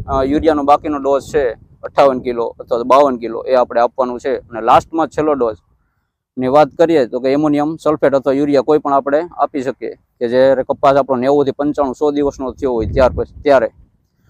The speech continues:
તો આ જેટલી વાત થઈ આપણે એન પી કે, નાઇટ્રોજન, ફોસ્ફરસ અને પોટેશિયમ, અ, તત્વો છે એ કયા રૂપમાં આપવું અને કયા દિવસે આપવું એની વાત થઈ. આ ઉપરાંત અમુક કપાસ એવો હશે કે જે લાંબા ગાળાનો હશે,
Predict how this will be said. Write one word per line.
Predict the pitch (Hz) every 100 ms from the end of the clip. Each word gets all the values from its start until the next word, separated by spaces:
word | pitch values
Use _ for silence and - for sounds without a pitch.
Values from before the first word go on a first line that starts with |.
| _ _ -
તો |
આ | 127 160 165
જેટલી | 151 - 175
વાત | 165 170 156
થઈ | - 175
આપણે | 160 165 170
એન | 143 156 180
પી | 185
કે, | - 185 180 185 _ -
નાઇટ્રોજન, | 135 147 151 170 175 180
ફોસ્ફરસ | - 165 156 160
અને | 160
પોટેશિયમ, | 139 156 170 156 165 160 165 - - - - _
અ, | - 135
તત્વો | 120 156 165 175
છે | 147 147 120 -
એ | 131
કયા | - 165
રૂપમાં | 160 156 175 147
આપવું | - 151 117 - _ -
અને | 131
કયા | 120 160
દિવસે | 147 147 175 165
આપવું | 151 - 131
એની | 151
વાત | 139 127
થઈ. | 117 117 - _ -
આ | 147
ઉપરાંત | 160 - 175 175
અમુક | - 160 170 -
કપાસ | - 175 170
એવો | 175 160
હશે | -
કે | 147 135
જે | 139
લાંબા | 139 165 165
ગાળાનો | 151 147 131
હશે, | 127 107